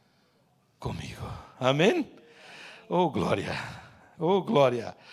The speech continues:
Sabe, amados, una vida de oposición a Dios, una vida sin cobertura, el resultado es exactamente el contrario, es miedo.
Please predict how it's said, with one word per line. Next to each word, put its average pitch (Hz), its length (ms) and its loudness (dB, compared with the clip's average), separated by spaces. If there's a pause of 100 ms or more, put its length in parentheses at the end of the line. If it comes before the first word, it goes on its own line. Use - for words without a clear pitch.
(340)
Sabe, 180 280 4
amados, 139 340 4
una 170 220 4
vida 202 360 4
de 165 100 4
oposición 156 580 0
a 135 80 0
Dios, 131 300 0
una 135 180 0
vida 143 200 -4
sin 135 180 -6
cobertura, 123 720 -2 (1500)
el 147 360 -2
resultado 143 580 -4
es 151 60 -12
exactamente 135 560 -10
el 127 100 -12
contrario, 98 560 -12
es 95 180 -16
miedo. 110 460 -12